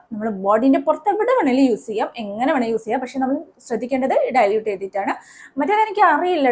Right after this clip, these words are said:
ഡയറക്റ്റ് അപ്ലൈ ചെയ്ത് എന്താവും എന്നുള്ളത് ഞാൻ ഇതുവരെ ചെയ്ത് നോക്കാത്തതുകൊണ്ട് തന്നെ എനിക്കിത് പറയാനറിയില്ല. ആഹ്, ഈ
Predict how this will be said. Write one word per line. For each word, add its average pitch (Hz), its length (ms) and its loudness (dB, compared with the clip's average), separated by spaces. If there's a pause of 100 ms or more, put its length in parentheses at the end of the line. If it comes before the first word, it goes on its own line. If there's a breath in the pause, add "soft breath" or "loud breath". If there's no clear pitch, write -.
ഡയറക്റ്റ് 269 400 2
അപ്ലൈ 302 260 -4
ചെയ്ത് 311 220 -2
എന്താവും 294 340 4
എന്നുള്ളത് 311 260 -2
ഞാൻ 277 100 -2
ഇതുവരെ 302 240 0
ചെയ്ത് 277 180 -2
നോക്കാത്തതുകൊണ്ട് 285 400 -4
തന്നെ 277 140 2
എനിക്കിത് 285 280 -4
പറയാനറിയില്ല. 214 580 -2 (540 soft breath)
ആഹ്, 220 400 2 (260)
ഈ - 20 8